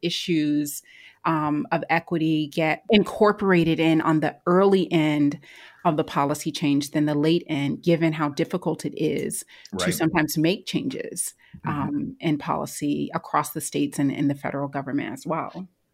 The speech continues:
Speaker 2: Yeah. Of course, the legislators do have an interest in moving this along once the public has supported it because they're eager for the revenues, even if the revenues are not always turning out to be quite what they thought they'd be.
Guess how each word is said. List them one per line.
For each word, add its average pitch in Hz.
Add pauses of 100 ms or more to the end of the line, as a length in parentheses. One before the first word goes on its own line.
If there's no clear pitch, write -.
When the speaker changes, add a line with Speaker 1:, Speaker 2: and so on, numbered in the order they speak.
(160)
Speaker 2:
Yeah. 101 (440)
Of 151
course, 170
the 156
legislators 143
do 139
have 139
an 117
interest 120 (120)
in 107
moving 127
this 107
along 107
once 104
the 107
public 104
has 101
supported 131
it -
because 101
they're 107
eager 117
for 104
the 90
revenues, -
even 107
if 101
the 123
revenues 113
are 110
not 120
always 104
turning 117
out 107
to 92
be 95
quite 120
what 110
they 95
thought 135
they'd 87
be. 82